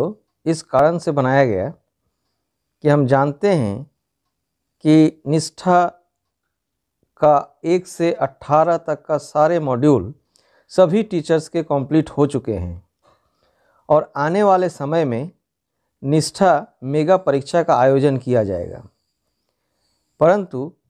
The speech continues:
इन सारे मॉड्यूल को एक-एक करके दीक्षा ऐप पर पढ़ना काफ़ी कठिन हो सकता है। इस कारण से इस वीडियो में मैं आसानी से किस प्रकार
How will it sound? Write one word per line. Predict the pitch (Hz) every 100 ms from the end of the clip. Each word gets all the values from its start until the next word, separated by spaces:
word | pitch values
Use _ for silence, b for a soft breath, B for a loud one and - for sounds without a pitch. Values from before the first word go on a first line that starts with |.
| _ _ _ -
इन | 170 160
सारे | - 170 180 214
मॉड्यूल | 165 147 180 190
को | - 131 151 - _
एक-एक | 170 202 202 180 -
करके | 160 160 139 113 131 _ _ _ 131
दीक्षा | 127 156 - 214 202
ऐप | 170 165
पर | 165
पढ़ना | - 135 151 139 117 - _ _ _ -
काफ़ी | 151 151 208
कठिन | 202 147 - 196 113 123 _ _ _
हो | 160 151
सकता | - _ 95
है। | 85 80 _ _ _ _ _ _ _ _ _ _
इस | 185 202
कारण | - 156 185 185
से | - 127 147 _ _ _ _ -
इस | 190
वीडियो | 143 143 180 185
में | 123 147 - _ _ _ _ _
मैं | 147 147 135 - _ _
आसानी | 147 151 - 175 214
से | - 151
किस | 147 202 -
प्रकार | 170 147 131 135